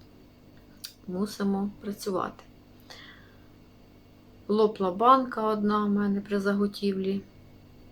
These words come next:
То страшне розчарування. Коли заливаєш окропом, стоїть все добре, потім починаєш стерилізувати, а вона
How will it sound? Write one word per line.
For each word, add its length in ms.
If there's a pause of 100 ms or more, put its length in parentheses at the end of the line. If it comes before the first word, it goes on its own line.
(400)
То 140
страшне 680
розчарування. 840 (800)
Коли 220
заливаєш 640
окропом, 760
стоїть 500
все 240
добре, 540 (180)
потім 300
починаєш 580
стерилізувати, 880
а 60
вона 360